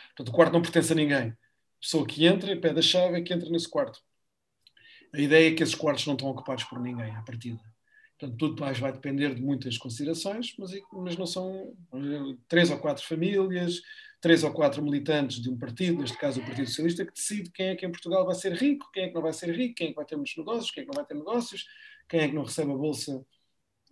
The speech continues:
para fazer o doutoramento, quem é que recebe a bolsa para fazer o doutoramento. Em Portugal as coisas são,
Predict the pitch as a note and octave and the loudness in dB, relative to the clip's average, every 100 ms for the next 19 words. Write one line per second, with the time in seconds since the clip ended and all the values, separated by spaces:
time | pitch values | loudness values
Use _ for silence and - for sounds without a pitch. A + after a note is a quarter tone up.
0 | A3+ D3 C#3 C3+ C#3 D#3 E3+ A3+ G#3 - | -10 -6 -2 -2 -2 0 2 2 2 -2
1 | C#3 C3 - D3 C#3+ D3 B2 B2 C3 D3+ | -6 -6 -6 -4 -4 -6 -6 -6 -4 -4
2 | - C3+ - - - E3+ D#3 D3+ - F#3+ | -4 -8 -10 -14 -16 -14 -14 -14 -10 -2
3 | G3 - G#3 A3 - A3 A3 A3+ A3+ A3 | -2 2 2 2 0 0 0 2 0 -2
4 | G#3+ G#3+ | -6 -10